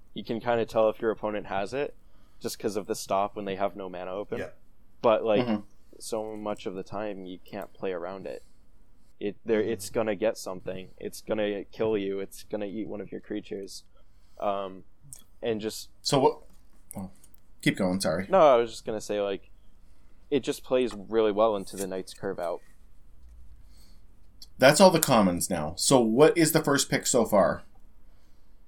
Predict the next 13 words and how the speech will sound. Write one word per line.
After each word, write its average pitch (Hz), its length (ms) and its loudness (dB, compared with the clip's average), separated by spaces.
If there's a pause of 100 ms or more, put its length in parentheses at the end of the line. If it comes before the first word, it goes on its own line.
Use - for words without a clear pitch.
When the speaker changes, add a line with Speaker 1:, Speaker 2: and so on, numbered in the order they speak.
(600)
Speaker 1:
Uh, 151 680 -2
so 151 480 2 (1300)
nothing 151 400 -6
really 127 240 2
stand 104 460 -6
out 95 280 -2
too - 140 -12
much 120 440 -10
from 123 120 -8
the 117 80 -8
common 113 360 -8
slot. 123 380 -2
Speaker 3:
Okay. 196 140 2